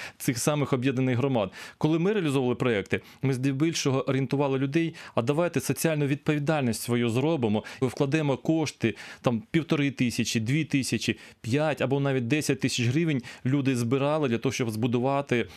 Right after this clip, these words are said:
е, свої мережі водопостачання чи газопостачання". Ми ж пам'ятаємо, як це робилося. І це вони віддавали реально, е, чи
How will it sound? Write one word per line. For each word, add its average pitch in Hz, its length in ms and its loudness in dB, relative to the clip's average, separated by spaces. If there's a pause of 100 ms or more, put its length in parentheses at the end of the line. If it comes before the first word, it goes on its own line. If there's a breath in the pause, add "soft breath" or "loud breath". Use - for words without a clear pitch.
(120 loud breath)
е, 120 260 2
свої 139 340 0
мережі 131 440 0
водопостачання 123 760 0
чи 123 120 -2
газопостачання". 117 800 0
Ми 113 100 2
ж - 80 -14
пам'ятаємо, 113 500 0
як 95 160 -2
це 113 120 0
робилося. 98 480 0 (260 loud breath)
І 143 60 -4
це - 160 0
вони 180 440 0
віддавали 151 680 0
реально, 120 540 0 (280 loud breath)
е, 120 340 0
чи 151 220 -2